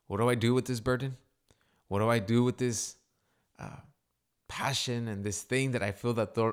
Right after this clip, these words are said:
the Lord has asked me to do? Get to work.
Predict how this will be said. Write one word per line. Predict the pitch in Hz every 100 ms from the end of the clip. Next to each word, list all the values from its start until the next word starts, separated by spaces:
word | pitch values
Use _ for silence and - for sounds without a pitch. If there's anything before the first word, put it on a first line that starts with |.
| -
the | 95 98
Lord | 110 113
has | 113 101 - - _ _ _ _ _ _ _
asked | 104 110 -
me | 127
to | 120 120
do? | 131 156 - _ _ _ _ _ _ _ _ _ _ _ _ _
Get | - 95
to | 101
work. | 92 - -